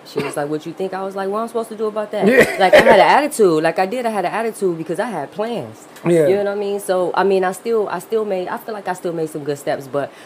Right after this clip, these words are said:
Speaker 1: like, I kinda had plans to, like, shoot out, like, shoot out. But
Speaker 2: Mm.
Speaker 1: I felt like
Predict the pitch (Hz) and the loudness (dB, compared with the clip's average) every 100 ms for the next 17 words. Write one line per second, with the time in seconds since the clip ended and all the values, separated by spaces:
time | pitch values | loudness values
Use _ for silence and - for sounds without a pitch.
0 | - 185 185 208 190 185 160 135 160 151 | -4 -4 -4 -4 -4 -4 -6 -6 -4 -4
1 | 143 - 139 123 120 135 117 - 202 175 | -4 -8 -6 -6 -4 -6 -6 -6 0 2
2 | 156 123 131 123 - 185 156 135 143 117 | 4 2 -2 -6 -6 -6 -4 0 0 -2
3 | - 135 120 - 135 135 151 165 131 147 | -4 -4 -4 -8 -6 -6 -2 -2 -2 -4
4 | 113 | -6